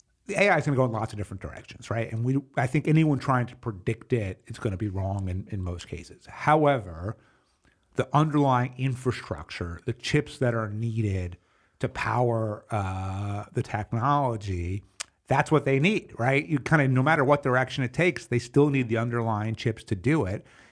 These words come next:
And if you are the most successful manufacturer of those chips, um, I think kind of, you know, I don't know what direction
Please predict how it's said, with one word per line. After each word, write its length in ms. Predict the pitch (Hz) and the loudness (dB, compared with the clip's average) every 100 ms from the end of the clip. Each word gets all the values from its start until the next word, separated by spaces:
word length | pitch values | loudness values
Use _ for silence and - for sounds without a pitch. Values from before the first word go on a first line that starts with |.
| _ 147 | _ 0
And 140 | 127 | 0
if 160 | 127 127 | 0 0
you 280 | 139 151 139 | 2 4 4
are 180 | 123 | 4
the 320 | 113 110 107 107 | 2 0 0 -2
most 240 | 110 110 | -2 -2
successful 800 | - - 117 120 - 120 113 110 | -4 -2 -2 -2 -2 -2 -2 -2
manufacturer 760 | 110 101 110 - 101 104 120 107 | -4 -4 -4 -2 -4 -2 -2 -2
of 80 | 104 | -2
those 200 | 104 - | -6 -6
chips, 500 | - 170 113 - - - _ _ - | 0 0 0 -6 -18 -20 _ _ -2
um, 340 | 113 107 - - - | -2 -2 -8 -16 -4
I 60 | 120 | 0
think 260 | 131 123 | 0 0
kind 160 | - 127 | 0 -2
of, 140 | 98 - | -2 -8
you 200 | - 151 | -2 0
know, 80 | 110 - | 0 0
I 60 | |
don't 100 | 139 | 0
know 80 | 127 | 2
what 160 | 110 110 | 0 0
direction 240 | 117 - | -2 -4